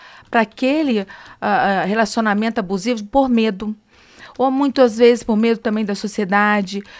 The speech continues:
o que pode acontecer também com seus filhos, ela resolve voltar. Mas essa mulher, que ela resolve, "Não,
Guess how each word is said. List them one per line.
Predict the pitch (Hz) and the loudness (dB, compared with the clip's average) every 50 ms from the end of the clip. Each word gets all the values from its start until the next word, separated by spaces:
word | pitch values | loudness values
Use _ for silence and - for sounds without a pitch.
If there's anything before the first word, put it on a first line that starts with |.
| - - - - | -20 -20 -16 -14
o | 214 | -14
que | - - | -12 -12
pode | 220 - - 254 247 233 | -4 4 6 6 6 6
acontecer | 247 - 233 202 240 226 208 - 240 220 | 4 2 2 2 2 0 2 2 -2 0
também | - 220 214 214 208 | 0 -2 -2 -2 -2
com | - 202 | -4 -4
seus | - - 208 190 - - | -2 -2 -4 -4 -4 -8
filhos, | - 226 220 220 220 208 202 - - - - - - | -4 -4 -2 -2 -2 -4 -4 -8 -12 -20 -20 -14 -8
ela | 220 226 233 | -4 -2 0
resolve | 240 277 285 240 208 226 262 269 311 339 311 | 0 0 0 0 0 2 4 4 4 4 2
voltar. | 240 214 208 202 196 - 190 185 175 180 - - _ - - - - - | 0 0 0 -2 -2 -4 -4 -6 -6 -6 -10 -18 _ -20 -20 -20 -18 -8
Mas | - 220 247 262 277 247 - - - - _ _ _ _ _ _ _ - - | -2 0 2 2 2 0 -2 -6 -10 -14 _ _ _ _ _ _ _ -10 -6
essa | 214 202 - 269 277 | -6 -2 -2 0 0
mulher, | 294 302 254 196 160 156 175 - _ _ _ - - _ _ - | 2 2 2 0 0 -2 -8 -14 _ _ _ -20 -20 _ _ -4
que | 233 | -2
ela | 214 214 214 | 0 0 2
resolve, | 220 233 214 - 208 185 196 220 208 208 220 202 | 0 0 -2 0 0 2 2 2 0 -2 -4 -2
"Não, | 208 175 170 160 | -2 -2 -2 -4